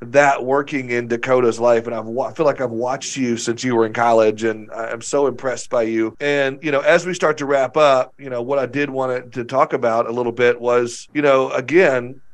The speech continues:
watching you and <coughs> getting involved in our industry. And you could have been, "Uh, I'm twenty-one, twenty-two. What do I have to add to the conversation? What do I have to do?" But no,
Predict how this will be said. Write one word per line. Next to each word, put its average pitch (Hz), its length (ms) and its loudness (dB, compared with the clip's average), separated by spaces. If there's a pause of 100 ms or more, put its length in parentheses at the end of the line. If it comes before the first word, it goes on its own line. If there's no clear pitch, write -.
(160)
watching 139 560 0
you 147 300 2
and 120 200 -4 (640)
<coughs> 185 120 -10 (400)
getting 175 200 4
involved 135 680 4
in 170 140 -6
our 127 120 -2
industry. 101 640 -6
And 127 160 -6
you 143 120 -2
could 202 160 2
have 147 100 0
been, 139 260 2
"Uh, 135 240 2 (420)
I'm 147 160 -2
twenty-one, 131 600 -4
twenty-two. 135 440 -4
What 131 120 2
do 135 100 4
I 131 60 2
have 123 160 4
to 127 120 -8
add 120 440 2
to 131 60 -10
the 120 60 -8
conversation? 117 720 -4
What 127 120 -6
do 131 60 -2
I 127 40 -2
have 123 120 -6
to 120 60 -18
do?" 123 280 -4 (280)
But 135 140 2
no, 135 500 4